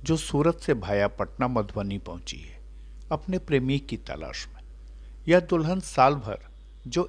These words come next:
इसके साथ जीने मरने की कस्में खाता रहा, उसकी तलाश में मधुबनी पहुंची, क्योंकि उसने इस दुल्हन से शादी के बाद साल भर साथ रहकर दगा दे दिया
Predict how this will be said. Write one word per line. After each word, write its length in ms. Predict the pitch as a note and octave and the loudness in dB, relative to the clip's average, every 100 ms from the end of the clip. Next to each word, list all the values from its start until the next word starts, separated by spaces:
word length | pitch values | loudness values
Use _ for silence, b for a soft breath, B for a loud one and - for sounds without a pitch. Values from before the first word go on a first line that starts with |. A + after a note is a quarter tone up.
| - | -2
इसके 320 | D#3 - D#3 | -6 -2 -2
साथ 400 | - B2 C3+ - | 4 6 6 0
जीने 340 | A2 A#2+ C3+ C#3+ | 0 0 2 0
मरने 420 | A2+ G2+ A#2 C3 | 0 -2 -2 -2
की 180 | - A2 | -4 -4
कस्में 440 | - G2+ - C3 | -4 -4 -2 -4
खाता 360 | - G#2+ - A2+ | 0 -2 2 2
रहा, 340 | G#2 - - b b b - | 2 -4 -10 b b b -10
उसकी 320 | D3 - F3+ | -10 -2 -2
तलाश 520 | - G2+ G#2 A#2+ - | 2 2 4 2 2
में 100 | C#3+ | -2
मधुबनी 520 | C3 A2+ G2+ G#2+ F#2 D#2+ | -2 -2 -4 -6 -6 -10
पहुंची, 320 | D2 C#2+ - - - b b b b b - | -12 -14 -14 -14 -16 b b b b b -2
क्योंकि 300 | F3 F3 A3+ | -2 0 -2
उसने 460 | - F3 - F3 F#3+ - | -2 -6 -4 -2 -2 -4
इस 160 | F3+ - | -8 0
दुल्हन 360 | D3 B2+ B2 E3 | 2 4 4 2
से 200 | - D#3+ | 0 0
शादी 420 | - G#2 A#2 C#3+ | 4 4 4 0
के 200 | - G2 | 0 -2
बाद 400 | - G#2+ G2 - b b b b - | 4 4 2 -6 b b b b -14
साल 340 | - D3+ F3 F#3+ | 4 6 6 2
भर 200 | D#3 E3+ | 0 -2
साथ 480 | - - B2 - A2 | -2 2 2 4 -4
रहकर 460 | G2+ - C3 A#2 G2+ | -4 0 0 0 -6
दगा 240 | E2 F2 | -6 -8
दे 160 | D2+ C2 | -8 -14
दिया 340 | - - - | -14 -16 -16